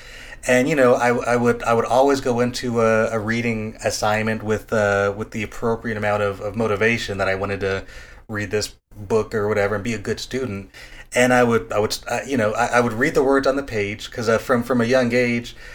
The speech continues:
um, the, the actual, the, the mechanics of reading always came easy to me,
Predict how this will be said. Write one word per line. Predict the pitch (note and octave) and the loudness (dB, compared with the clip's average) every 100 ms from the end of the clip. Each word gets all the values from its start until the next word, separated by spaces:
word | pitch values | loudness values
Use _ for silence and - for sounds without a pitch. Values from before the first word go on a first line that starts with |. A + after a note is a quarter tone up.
| - - - | -20 -12 0
um, | A2 A2 G#2+ G2+ G2 - _ _ - _ - | 2 4 2 -2 -6 -10 _ _ -20 _ -8
the, | - A#2+ A2+ | 2 2 2
the | B2+ B2+ | 0 2
actual, | C3 C3 C3+ B2 A#2+ | 2 2 0 2 2
the, | A2+ | 2
the | A#2 | 0
mechanics | A2 - C#3 E3+ - A#2+ | -2 -2 0 0 0 -4
of | G2+ | -4
reading | G#2+ G2+ G#2 | -4 -4 -2
always | G#2+ G#2 | 0 0
came | - A2+ A2+ | -2 -6 -4
easy | B2+ B2+ | -4 -6
to | - | -8
me, | G2 F#2+ F#2+ | -8 -8 -10